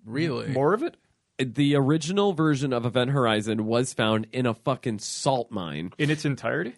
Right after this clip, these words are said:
Speaker 3: In its entirety
Speaker 2: Oh,
Speaker 3: in
Speaker 2: wow.
Speaker 3: Romania. Yeah.
Speaker 1: What the fuck?
Speaker 3: Real
Speaker 2: Because
Speaker 3: to
Speaker 2: they,
Speaker 3: real.
Speaker 2: they had, um, they had, like, a couple minutes before, right, of the, the cut stuff?
Speaker 3: There was a,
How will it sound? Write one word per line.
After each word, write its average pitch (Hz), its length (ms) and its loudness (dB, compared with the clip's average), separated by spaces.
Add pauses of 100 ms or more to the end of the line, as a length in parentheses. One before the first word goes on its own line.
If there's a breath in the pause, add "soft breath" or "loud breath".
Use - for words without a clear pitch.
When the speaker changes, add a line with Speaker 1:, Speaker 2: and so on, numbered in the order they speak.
Speaker 3:
In 117 100 0
its 143 160 -2
entirety 143 580 0
Speaker 2:
Oh, 131 60 -6
Speaker 3:
in 123 140 0
Speaker 2:
wow. 131 160 2
Speaker 3:
Romania. 113 560 0 (420 soft breath)
Yeah. 110 260 0
Speaker 1:
What 147 120 -16
the 156 80 -10
fuck? 143 280 -6
Speaker 3:
Real 131 160 2
Speaker 2:
Because 156 100 0
Speaker 3:
to 196 60 2
Speaker 2:
they, - 40 4
Speaker 3:
real. 123 220 4
Speaker 2:
they 180 160 0
had, 196 180 0
um, 160 480 -2
they 151 80 -4
had, 170 80 -2
like, 170 140 0
a 120 60 -4
couple 147 300 -2
minutes 135 380 0
before, 117 460 0
right, 123 240 0
of 123 100 -6
the, 131 160 0
the 127 220 -6
cut 139 180 0
stuff? 143 300 -2
Speaker 3:
There 139 240 2
was 135 180 4
a, 127 220 2